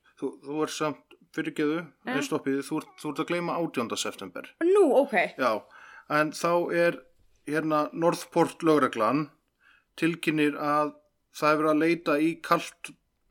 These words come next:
Speaker 1: Carlton Reserva, en það er sem sagt tuttugu og fimm þúsund hérna akra garður sem er sem sagt þrettán mílu frá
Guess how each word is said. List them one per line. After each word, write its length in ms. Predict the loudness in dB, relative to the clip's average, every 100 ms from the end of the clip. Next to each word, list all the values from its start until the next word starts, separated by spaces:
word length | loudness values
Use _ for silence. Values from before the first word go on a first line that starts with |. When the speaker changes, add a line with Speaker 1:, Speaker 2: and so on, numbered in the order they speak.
| _ _ _ _ _ _
Speaker 1:
Carlton 760 | -2 -2 -2 -4 2 2 0 -6 _ _
Reserva, 840 | -2 0 2 4 4 0 0 -2 -4 _ _ _ -20 -14
en 80 | 0
það 240 | 2 4
er 60 | 2
sem 140 | 0
sagt 300 | 0 -2 -4
tuttugu 380 | -2 -2 0 -2
og 60 | -2
fimm 360 | -2 -2 -2
þúsund 720 | -6 -6 -6 -4 -2 -4 -6 -16 _ _ _ _ _ _ _ _ _ _ _ _ _
hérna 480 | -6 -4 -4 -4 -6 _
akra 380 | 0 0 2 -2 2
garður 480 | 2 2 0 0 -2 -12 _ _ _ _ _ _ _ _ _
sem 160 | -6
er 60 | -4
sem 180 | -2 -2
sagt 100 | -2 -2 0
þrettán 120 | 2
mílu 240 | 2 2
frá 220 | 0 0